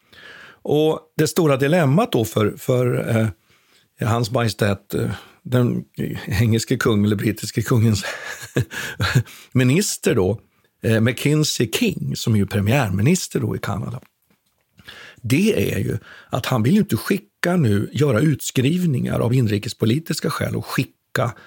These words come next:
som kanonmat till Europa. Utan det han bygger egentligen hela nu utlandsinsatsen på i Kanada, det är ju att man har helt enkelt frivillig utskrivning. Och det är viktigt att komma ihåg.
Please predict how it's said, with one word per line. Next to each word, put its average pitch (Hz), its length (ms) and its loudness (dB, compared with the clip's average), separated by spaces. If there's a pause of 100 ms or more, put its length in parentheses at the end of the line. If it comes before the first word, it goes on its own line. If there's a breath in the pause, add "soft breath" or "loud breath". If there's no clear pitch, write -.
(180 loud breath)
som 113 180 -2
kanonmat 117 920 -2 (480 loud breath)
till 104 380 0 (100)
Europa. - 680 -4 (640 soft breath)
Utan 135 440 0 (140)
det 127 140 2
han 170 240 2
bygger 170 380 0
egentligen 107 440 0
hela 123 320 2
nu 110 120 2
utlandsinsatsen 117 1040 -2
på 120 220 -4
i - 40 -6
Kanada, - 440 -6
det 123 140 -2
är 120 160 0
ju 113 100 -4
att 107 160 -8
man 104 160 -4
har - 240 -8
helt - 260 -10
enkelt 113 260 -10
frivillig 135 580 -4
utskrivning. 135 720 -6 (140)
Och 123 100 -8
det 123 240 2 (360 loud breath)
är - 60 0
viktigt 113 340 -2
att 107 60 -4
komma 117 220 2
ihåg. 147 380 0